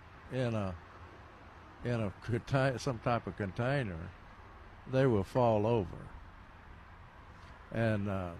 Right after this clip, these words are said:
my mother used to put 'em on a, on a, on a, uh, living room, uh, table, dinner table, and, uh,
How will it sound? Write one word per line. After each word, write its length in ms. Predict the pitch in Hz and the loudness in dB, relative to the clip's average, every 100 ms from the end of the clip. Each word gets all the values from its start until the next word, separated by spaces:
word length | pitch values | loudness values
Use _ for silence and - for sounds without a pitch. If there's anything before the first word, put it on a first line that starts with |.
| - | -4
my 200 | 123 135 | 0 2
mother 340 | 127 147 143 | 6 6 6
used 280 | 117 113 110 | 4 2 -2
to 40 | - | -10
put 220 | - 123 | -2 0
'em 140 | 110 107 | 2 0
on 200 | 104 95 | 0 -2
a, 120 | 82 78 - - - - - 117 | -4 -8 -14 -20 -20 -20 -12 -4
on 200 | 113 104 | -2 -2
a, 320 | 98 - 110 | -4 -6 -6
on 260 | 107 107 98 | -4 -2 -2
a, 400 | 92 92 85 87 | -2 -4 -4 -4
uh, 20 | |
living 380 | 98 135 127 117 | 0 2 2 2
room, 360 | 110 107 98 95 | 0 -2 -2 -4
uh, 240 | 90 85 82 90 - - - - - - - | -4 -6 -10 -12 -18 -20 -20 -20 -20 -20 -2
table, 420 | 147 165 113 85 73 - - - | 2 4 2 -4 -10 -18 -18 -4
dinner 240 | 120 143 117 | 2 2 2
table, 240 | 98 82 90 - - - - - - - - - - - 110 | -2 -6 -8 -16 -20 -20 -20 -20 -20 -20 -20 -20 -20 -14 -2
and, 420 | 113 113 104 101 | 0 2 0 0
uh, 280 | 98 92 | -2 -2